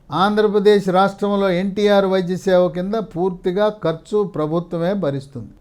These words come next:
ఆ విధంగా ఈరోజు ఈ హార్ట్ అటాక్లకి ప్రధాన కారణము చెడు కొలెస్ట్రాల్, ఎల్డిఎల్ కొలెస్ట్రాల్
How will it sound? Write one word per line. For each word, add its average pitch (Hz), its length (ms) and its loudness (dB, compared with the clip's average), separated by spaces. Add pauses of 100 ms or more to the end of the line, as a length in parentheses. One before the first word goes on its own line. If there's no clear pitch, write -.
(140)
ఆ 143 100 -6
విధంగా 160 800 -2 (640)
ఈరోజు 165 520 -2 (1000)
ఈ 160 120 -2
హార్ట్ 156 440 -4
అటాక్లకి 180 920 -2
ప్రధాన 165 680 -2
కారణము 185 800 -4
చెడు 160 200 -4
కొలెస్ట్రాల్, 170 720 -2
ఎల్డిఎల్ 160 500 -4
కొలెస్ట్రాల్ 151 640 -6